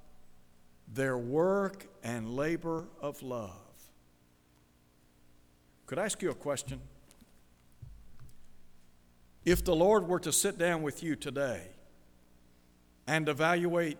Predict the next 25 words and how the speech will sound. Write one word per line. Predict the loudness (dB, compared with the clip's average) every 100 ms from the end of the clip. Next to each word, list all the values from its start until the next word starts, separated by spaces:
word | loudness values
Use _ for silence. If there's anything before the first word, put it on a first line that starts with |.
| -2
your | 0 0
spiritual | 0 2 2 0 -4
life, | -2 -2 -4 -10 -18 -20 -20 -20 -20 -20 -20 _ -20 _ _ _ _ _ -20 -20 -18 -2
would | 0
he | 4 4
say | 4 6 6
to | 4 0
you, | 2 2 2 0 -4 -6 -12 -16 -16 -16 -16 -12 -12 -12 -18 -20 -20 -20 -20 -14 -12 -8 -10 -10 -14 -18 -20 -20 -20 -20 -20 -6
"You | 0
love | 2 2
me | 2
with | 0 4
all | 4 4
your | 2
heart, | 0 0
soul, | 0 0 0
and | -2
mind. | -4 -6 -10 -16 -20 -20 -20 -20 -20 -6
I | -4
don't | 0
have | 0 0
any | 0
question | -2 -2 -4 -4 -10
about | -10 -12 -12
that"? | -16 -16